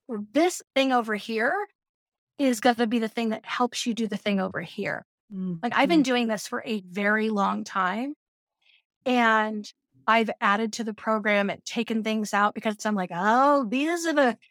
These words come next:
Speaker 1: the puzzle pieces that are fitting together to lead us to the point where people are like,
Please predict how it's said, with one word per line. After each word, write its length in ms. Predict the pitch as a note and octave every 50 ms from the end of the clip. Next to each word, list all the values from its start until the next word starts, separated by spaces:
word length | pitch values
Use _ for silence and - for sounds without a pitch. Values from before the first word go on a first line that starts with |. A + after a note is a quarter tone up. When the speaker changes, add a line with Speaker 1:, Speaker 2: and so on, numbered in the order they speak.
| _ _ _ _ _ _
Speaker 1:
the 80 | - A3
puzzle 340 | - - B3+ B3 A#3+ C4 B3+
pieces 440 | - - C4 A#3 - A#3+ A3+ G#3+
that 120 | G3 A3 G#3
are 100 | G#3+ G3+
fitting 340 | - - A#3+ A3 A3 A3 G#3
together 480 | - A3 G3+ G#3+ G3+ G3+ G3 G#3 G3+ G#3
to 220 | - - A3 A#3
lead 280 | A#3 G#3 A#3+ C#4 C#4+ D4
us 220 | D4+ B3+ G#3+ - -
to 140 | - - A3+
the 100 | G#3 F#3+
point 420 | - - - - D4 C#4+ B3+ A#3+
where 120 | - A#3 G#3
people 240 | A3+ A#3+ A3+ A#3+ A#3
are 100 | A#3 A3
like, 260 | G#3+ G3+ G3+ G3+